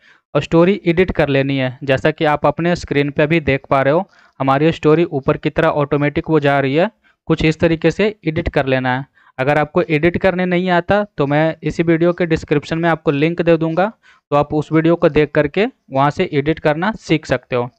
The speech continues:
ठीक है, तो अब बात करते हैं कि उस तरीके का वॉइस कैसे बनाएं और कैसे इस वीडियो में ऐड करें, अपने स्टोरी वीडियो में ऐड करें। ओके, तो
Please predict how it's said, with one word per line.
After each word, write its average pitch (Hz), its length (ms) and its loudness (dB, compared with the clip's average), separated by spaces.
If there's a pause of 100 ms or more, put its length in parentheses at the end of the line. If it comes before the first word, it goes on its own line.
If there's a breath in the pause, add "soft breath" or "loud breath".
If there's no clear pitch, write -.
ठीक 220 180 0
है, 127 140 0 (460 soft breath)
तो 151 100 4
अब 165 280 -2
बात 185 220 0
करते 196 300 2
हैं 202 100 0
कि 208 100 -2
उस 170 260 0
तरीके 175 280 -2
का 185 200 0
वॉइस 147 340 2 (120)
कैसे 143 300 2
बनाएं 165 340 2
और 143 360 0
कैसे 143 360 0
इस 165 240 -4
वीडियो 147 300 0
में 185 160 -2 (160)
ऐड 143 220 0
करें, 131 200 0
अपने 147 280 -2
स्टोरी 139 320 -2
वीडियो 143 300 0
में 190 140 -4 (120)
ऐड 139 220 0
करें। 131 260 -4 (440)
ओके, 156 240 0
तो - 1000 -2